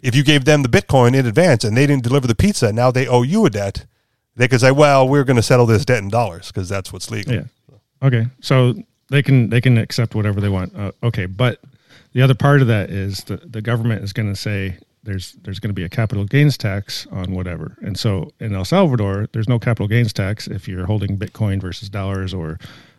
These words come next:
Speaker 2: or, or trading them back and forth.
Speaker 1: As it should be.
Speaker 2: Right. And so
Speaker 1: Yeah.
Speaker 2: th-, now the government should say, you know, any currency, right? And then, but at the moment, it's just Bitcoin and, and dollars.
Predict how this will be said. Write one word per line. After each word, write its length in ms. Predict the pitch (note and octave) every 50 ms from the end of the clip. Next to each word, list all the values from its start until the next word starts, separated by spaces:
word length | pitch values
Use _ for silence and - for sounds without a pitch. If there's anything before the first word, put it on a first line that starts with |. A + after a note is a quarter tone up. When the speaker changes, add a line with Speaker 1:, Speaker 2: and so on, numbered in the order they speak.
| _ _
Speaker 2:
or, 320 | - E2+ E2+ F2 E2 D#2 - -
or 120 | F#2+ F#2
trading 400 | F2 - A2+ A2 G#2+ G#2+ G2+ G#2
them 120 | G2 F#2+ F#2
back 220 | F#2 F#2 F#2 -
and 100 | G2 F#2
forth. 340 | - A#2 G2 D#2+ C#2 - - - - - - -
Speaker 1:
As 180 | G#2 G2+ G2+
it 80 | A#2+ A#2
should 180 | - G3 F3
be. 140 | A2+ E2+ - _ _ _ _ _ _ _ _ _ _ _ _ _ -
Speaker 2:
Right. 180 | G#2 F2 D2+ - _ _ _ _
And 100 | - A#2
so 180 | - - A#2+ G#2+
Speaker 1:
Yeah. 140 | G#2 A2+ - - _ _ -
Speaker 2:
th-, 120 | - - _ _ _ _ _ - - - - _ _
now 340 | - B2+ C3 B2 A#2+ A#2 - - _ _ _ _ _
the 260 | - - - - C#3 C3+
government 360 | C#3+ C#3 C3+ C#3 B2+ B2 -
should 280 | - - - D#3+ D3+ C3
say, 320 | - B2+ A2+ G#2 G2+ F#2+ -
you 120 | F#3+ C3
know, 80 | G2+ F#2 -
any 200 | F3+ G#3+ G#3+ D3+
currency, 560 | - - A2 G2 F2 - - - - - - _ _ _ _ _ _ _ _
right? 260 | G2 F#2+ F#2+ - - - _ _ _ _ _ _ _ _
And 160 | - A2 G#2 G#2+
then, 360 | G#2+ G#2+ G2+ G2+ G2 F#2+ F#2+ _ _ _ _ _ _ _ _ _ _ _
but 320 | A2 A#2 B2 G#2 - - _
at 100 | - A#2+
the 80 | - A#2
moment, 360 | A#2+ C3+ D3 C#3 B2 G#2+ G2+ -
it's 80 | -
just 260 | - - A#2 G#2+ - -
Bitcoin 400 | G#2+ - - - A2+ G2+ F#2 F2+
and, 140 | E2+ E2 - - _ -
and 100 | G2+ F#2
dollars. 500 | F2+ F2 F2+ E2+ D2 - - - - -